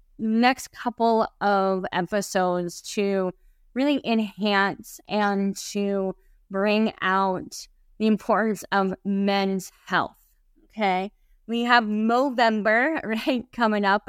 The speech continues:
and so that is where we really need to make sure our gentlemen out there, or for those that identify as male, or for those that have male genitalia, understand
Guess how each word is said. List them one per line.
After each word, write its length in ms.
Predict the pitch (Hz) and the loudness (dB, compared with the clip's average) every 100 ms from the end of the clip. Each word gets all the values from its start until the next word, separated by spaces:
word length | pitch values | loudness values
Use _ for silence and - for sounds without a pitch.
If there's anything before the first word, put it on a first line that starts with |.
| - | -8
and 520 | 196 202 196 196 196 | -2 0 0 -2 -4
so 280 | - 208 208 180 | -2 -2 -2 -2
that 520 | 202 202 220 226 - - _ _ _ - | 0 2 2 -2 -10 -18 _ _ _ -2
is 180 | 226 202 | 0 0
where 200 | 226 220 | 0 0
we 120 | 233 | 0
really 220 | 240 285 302 | 2 2 2
need 220 | 302 254 - | 2 0 -2
to 300 | 262 247 240 | 0 0 2
make 280 | 233 247 - | 0 0 -4
sure 520 | 262 254 254 247 240 _ _ _ _ _ - | -2 0 2 0 -4 _ _ _ _ _ -4
our 380 | 226 233 240 220 | 0 2 2 0
gentlemen 520 | 240 254 294 302 240 | 2 2 4 2 0
out 280 | 202 214 196 | 0 -2 -2
there, 380 | 185 190 226 294 | -2 0 0 -2
or 120 | 226 | -4
for 180 | 214 226 | -4 -2
those 380 | 190 202 202 202 | 0 2 2 2
that 100 | 202 | 0
identify 760 | 196 190 185 208 208 208 208 208 | 0 0 0 -2 0 2 2 0
as 360 | 117 220 202 | 0 -2 0
male, 400 | 208 196 220 302 - | 0 2 2 0 -2
or 100 | 196 | -4
for 140 | 208 | -2
those 260 | 208 202 196 | 0 0 -2
that 160 | 208 | -4
have 640 | 208 - 208 202 202 202 190 _ _ - | -4 -4 0 0 0 -2 -6 _ _ -4
male 280 | 208 202 208 | 0 2 0
genitalia, 880 | 202 202 202 262 359 302 190 185 196 _ _ _ | 0 -2 -2 2 2 4 2 0 -4 _ _ _
understand 1300 | 247 302 302 240 - - - 226 254 226 202 196 185 | 0 2 2 0 -4 -10 -2 0 2 2 2 0 -4